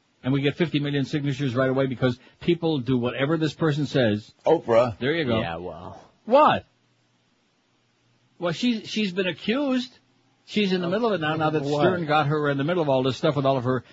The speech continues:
Speaker 1: uh, supposedly clinical discussions about teenage sex and anal sex and this kind of sex. I think, uh, what's her name?
Speaker 2: Oprah.
Speaker 1: I think, uh, if she got on there and told all the women of America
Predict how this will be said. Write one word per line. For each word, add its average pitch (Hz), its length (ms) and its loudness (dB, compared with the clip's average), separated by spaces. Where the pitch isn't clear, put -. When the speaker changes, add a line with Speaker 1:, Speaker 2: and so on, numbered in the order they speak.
Speaker 1:
uh, 127 80 -2
supposedly 143 580 0
clinical 151 400 0
discussions 139 460 -2
about 127 240 0
teenage 139 400 0
sex 151 360 0
and 139 220 -2
anal 151 320 -2
sex 147 380 -2
and 123 100 0
this 143 160 0
kind 143 180 0
of 135 60 0
sex. 143 220 0
I 247 180 -2
think, 185 300 -6
uh, 170 160 2
what's 220 220 0
her 240 100 2
name? 117 240 0
Speaker 2:
Oprah. 123 460 4
Speaker 1:
I 208 120 -4
think, 180 260 -8
uh, 135 140 -6
if 127 100 -8
she 226 160 -6
got 214 180 2
on 196 160 2
there 170 160 0
and 135 80 -4
told 165 240 0
all 156 160 2
the 175 60 2
women 165 180 0
of 143 100 0
America 135 460 0